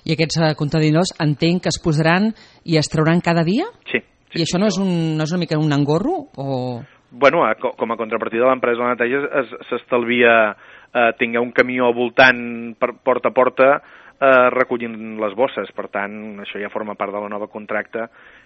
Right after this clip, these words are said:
Speaker 2: i de la nova metodologia de, de, de recollir. Eh, ja, aquests contenidors ja, ja estan comprats, tenen
Speaker 1: Mm.
Speaker 2: un sistema, eh, és molt pràctic, perquè un sistema d'uns hidràulics, eh, que queden, doncs, aposentats a terra, és un, com uns, uns,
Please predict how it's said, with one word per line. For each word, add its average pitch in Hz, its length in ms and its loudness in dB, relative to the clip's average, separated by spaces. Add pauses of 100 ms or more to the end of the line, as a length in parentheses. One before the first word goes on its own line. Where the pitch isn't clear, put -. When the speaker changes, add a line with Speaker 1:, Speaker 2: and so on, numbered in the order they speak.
(140)
Speaker 2:
i 120 80 -2
de 107 80 -2
la 101 160 -6
nova 104 160 -6
metodologia 107 640 -8
de, 107 160 0 (320)
de, 104 120 -6 (1200)
de 104 80 -2
recollir. 110 460 -2 (340)
Eh, 104 460 0
ja, 117 180 -2
aquests 113 320 -2
contenidors 110 480 -6
ja, 104 160 0 (400)
ja 101 80 -8
estan 104 240 -10
comprats, 139 640 4
tenen 110 240 -4
Speaker 1:
Mm. 110 80 -12
Speaker 2:
un - 80 -16
sistema, 110 520 -4 (560)
eh, 110 180 -6
és 104 100 -14
molt 104 160 -8
pràctic, 120 240 2
perquè 120 160 -2
un 113 80 -14
sistema 110 400 -4
d'uns 110 180 -10
hidràulics, 113 640 0 (540)
eh, 110 340 0
que 117 100 -6
queden, 104 320 -4
doncs, 104 220 -8
aposentats 107 560 -6
a 107 80 -4
terra, 135 240 2
és 123 80 -6
un, 110 180 -10
com 104 220 -10
uns, 101 200 -16 (360)
uns, 98 720 -20